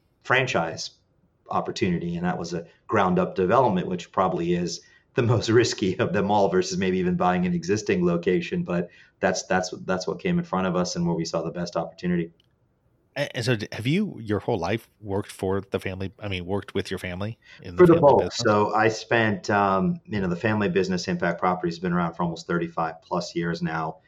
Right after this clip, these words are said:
Speaker 1: kinda starting from those days, as I mentioned. But, um, I went to college in New York,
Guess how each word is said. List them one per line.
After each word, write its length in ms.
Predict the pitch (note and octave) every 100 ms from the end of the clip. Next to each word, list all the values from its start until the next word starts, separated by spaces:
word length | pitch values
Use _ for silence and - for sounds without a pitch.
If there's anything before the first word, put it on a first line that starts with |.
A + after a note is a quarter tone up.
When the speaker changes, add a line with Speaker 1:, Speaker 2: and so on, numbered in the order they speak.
| _ _
Speaker 1:
kinda 360 | F#2 E2 D#2+ - -
starting 380 | - F2+ F2+
from 180 | E2+ F2
those 160 | E2+ E2
days, 240 | F2 E2+
as 100 | E2+
I 100 | E2+
mentioned. 520 | F2 F2 F2 - D#2+
But, 240 | D#2 D#2+ - _ _ _
um, 300 | - D#2+ E2
I 60 | E2+
went 200 | F#2+ F2+
to 80 | F2+
college 440 | - F#2 F#2 F2
in 80 | F2
New 100 | E2+
York, 380 | E2+ F2 F2+